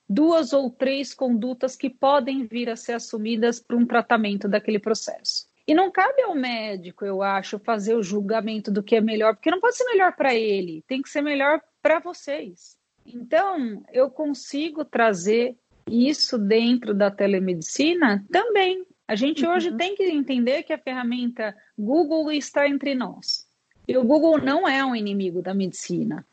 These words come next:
Speaker 1: né? Muita gente
Speaker 2: Aham.
Speaker 1: fala, "Não, eu odeio o Google." Gente, o Google é maravilhoso, porque lá
Speaker 2: Se bem
Speaker 1: tá
Speaker 2: usado,
Speaker 1: exatamente
Speaker 2: né?
Speaker 1: Então,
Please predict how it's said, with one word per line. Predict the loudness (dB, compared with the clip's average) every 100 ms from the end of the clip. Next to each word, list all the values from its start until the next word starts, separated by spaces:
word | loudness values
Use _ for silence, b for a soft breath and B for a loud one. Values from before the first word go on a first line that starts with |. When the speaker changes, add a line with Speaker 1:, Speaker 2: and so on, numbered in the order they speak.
| -2
Speaker 1:
né? | -2
Muita | -2 -4 -2
gente | 0 0
Speaker 2:
Aham. | 0 0
Speaker 1:
fala, | 0 0
"Não, | -2 -6 -4 -4 -4 -4
eu | -2
odeio | -2 -4 -6 -6
o |
Google." | -6 -6 -6
Gente, | -6 -4
o |
Google | -4 -2 -4
é | -4
maravilhoso, | -4 -2 0 0 0 -4 -4 -6 -6
porque | -8 -8 -2
lá | 0 2 2
Speaker 2:
Se | 0
bem | 0 0
Speaker 1:
tá | -2
Speaker 2:
usado, | 0 0 2 0 0
Speaker 1:
exatamente | 0 0
Speaker 2:
né? | 0 0 -2 -8 _ -20
Speaker 1:
Então, | -14 -4 -2 -2 -8